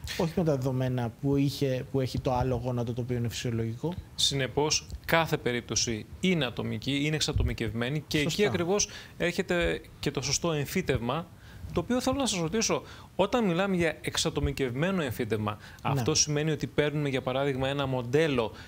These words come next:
Speaker 2: ένα, ε, ε, φτιάχνουμε ένα έγχημα από το γόνατο αυτό και φτιάχνουμε αντίστοιχα το μοντέλο εκείνο που πρέπει να τοποθετήσουμε, ή υπάρχουν πολλά διαφορετικά είδη εμφυτευμάτων, το οποίο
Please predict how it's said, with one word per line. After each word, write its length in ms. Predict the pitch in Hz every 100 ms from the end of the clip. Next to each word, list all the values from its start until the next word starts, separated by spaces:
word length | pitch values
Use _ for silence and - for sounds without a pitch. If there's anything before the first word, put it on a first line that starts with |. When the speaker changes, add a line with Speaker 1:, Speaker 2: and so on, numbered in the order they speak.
| - -
Speaker 2:
ένα, 720 | 131 143 147 143 131 127 113 - - -
ε, 460 | 135 131 127 127
ε, 60 | 127 131 - - 170
φτιάχνουμε 360 | 156 190 170 175
ένα 300 | 180 175 160 -
έγχημα 680 | 175 180 - 156 131 110 - - -
από 300 | 131 123 131
το 160 | - 131 123 120 117 113 113 113
γόνατο 300 | 151 147 139
αυτό 200 | 113 160
και 160 | -
φτιάχνουμε 540 | 135 - 156 147 160 143
αντίστοιχα 460 | 143 131 147 - 147
το 100 | 135
μοντέλο 400 | 127 123 156 143
εκείνο 200 | 127 143
που 80 | 127
πρέπει 200 | 143 135
να 100 | 127 -
τοποθετήσουμε, 720 | - 131 117 117 202 - 233 226 - -
ή 320 | 240 214 120 - -
υπάρχουν 500 | 135 147 139 143 120
πολλά 280 | 131 139
διαφορετικά 640 | 135 127 127 120 117 131 123
είδη 100 | 127
εμφυτευμάτων, 720 | 113 120 113 123 120 123 113
το 80 | -
οποίο 380 | 135 147 139